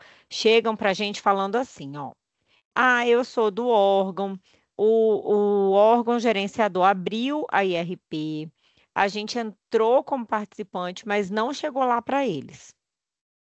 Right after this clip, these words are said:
Aí, quando a gente vai atender o órgão e, e marca, né, de atender o órgão, alguma coisa assim, pra tentar entender o que que aconteceu, o que que aconteceu?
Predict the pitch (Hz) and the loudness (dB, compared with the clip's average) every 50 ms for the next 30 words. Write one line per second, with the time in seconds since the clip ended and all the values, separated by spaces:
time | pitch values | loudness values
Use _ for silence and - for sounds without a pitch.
0 | _ _ _ _ _ _ _ - 196 208 220 254 277 - - - 349 196 220 233 | _ _ _ _ _ _ _ 0 2 2 2 0 0 -2 -2 -2 0 0 -2 -2
1 | 254 254 226 - 202 175 180 175 165 160 - 185 170 156 160 156 156 165 185 208 | -2 -4 -6 -6 -4 -2 0 0 0 -2 -4 -8 -8 -8 -6 -6 -2 0 0 2
2 | 226 226 214 196 180 151 156 156 147 147 - _ _ _ 196 180 170 175 - - | 2 4 2 2 0 -4 -8 -14 -16 -16 -20 _ _ _ -12 -10 -10 -10 -10 -10
3 | 175 180 170 170 165 - _ _ - 160 165 180 208 214 202 180 - 185 165 175 | -10 -10 -10 -10 -12 -12 _ _ -8 -2 0 2 2 2 0 -2 -6 -6 -6 -6
4 | 196 180 165 170 160 147 - 185 165 160 156 156 160 175 190 196 190 180 156 170 | -6 -8 -8 -10 -10 -10 -10 -10 -8 -8 -6 -4 -2 0 2 2 2 0 -2 -6
5 | 165 147 156 160 156 - 180 170 156 151 151 - 190 165 - 185 190 - 226 220 | -8 -8 -10 -12 -10 -8 -8 -8 -8 -8 -8 -10 -6 -2 -2 -2 0 0 0 0
6 | 214 254 262 277 247 254 214 185 175 - - 190 165 165 156 - - 147 139 - | 0 -2 -2 -2 -4 -4 -2 -4 -4 -4 -4 -6 -6 -6 -8 -10 -14 -14 -12 -12
7 | - - - 233 226 208 - - - 202 196 - 226 202 - 254 - - 240 214 | -8 2 4 6 6 6 2 -2 -6 -10 -8 -8 -10 -10 -10 -8 -4 -4 -2 -2
8 | 262 269 - - 214 156 - - | -2 -4 -4 -4 -4 -4 -4 -8